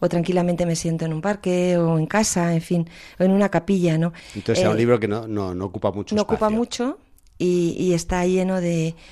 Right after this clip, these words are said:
Speaker 1: de toda un, de un montón de enseñanzas de Santa Teresa. Se llama Orar con Santa Teresa de Jesús y está escrito por el padre Francisco Javier Sancho Fermín.
Speaker 2: No, muy buen autor,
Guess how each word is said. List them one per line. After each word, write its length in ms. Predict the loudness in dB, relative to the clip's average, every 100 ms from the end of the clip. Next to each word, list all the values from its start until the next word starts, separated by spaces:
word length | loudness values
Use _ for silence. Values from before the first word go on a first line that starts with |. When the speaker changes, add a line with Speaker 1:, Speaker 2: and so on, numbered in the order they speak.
| -18 -4
Speaker 1:
de 160 | -2
toda 320 | 0 2 2 2
un, 120 | 2
de 120 | 2
un 100 | 2
montón 280 | 2 0 0
de 60 | 0
enseñanzas 580 | 0 -2 -4 -4 -4 -2
de 200 | -2 -2
Santa 260 | -4 -4 -4
Teresa. 500 | -6 -6 -6 -6 -8 -16 -20 -16
Se 180 | 0 2
llama 480 | 4 2 2 0 -4 -4
Orar 360 | 2 4 4
con 420 | 2 0 0 0 -2
Santa 320 | -2 -4 -2
Teresa 380 | -2 -2 -2 -2
de 60 |
Jesús 520 | -2 -4 0 -2 -2 -12 -20 -20 -14
y 120 | 0 0
está 180 | 0
escrito 520 | -4 -4 -2 -2 -2 -2
por 140 | 2
el 160 | 2 0
padre 640 | 0 0 0 0 -2 -4 -6
Francisco 400 | -8 -8 -6 -4
Javier 280 | 0 0 0
Sancho 300 | -4 -6 -6
Fermín. 380 | -6 -2 -2
Speaker 2:
No, 160 | -4 -6
muy 260 | -4 -2 -2
buen 220 | -2 -6
autor, 380 | -8 -12 -14